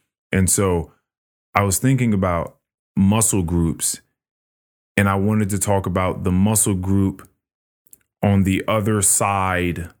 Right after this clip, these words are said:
of one mu-, of one particular muscle. And in my mind, as I was talking about it, because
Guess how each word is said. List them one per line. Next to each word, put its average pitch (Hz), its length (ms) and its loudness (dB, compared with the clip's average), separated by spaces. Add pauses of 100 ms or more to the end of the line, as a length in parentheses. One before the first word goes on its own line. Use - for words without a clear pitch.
(640)
of 92 340 0
one 98 380 0
mu-, 92 280 2
of 87 380 -4 (200)
one 101 440 0
particular 95 580 0
muscle. 92 500 0 (280)
And 110 180 0
in 123 240 -2
my 113 240 0
mind, 104 480 0
as 101 260 0
I 98 140 0
was 92 180 -2
talking 104 400 0
about 82 260 0
it, 82 180 -4
because 104 640 -2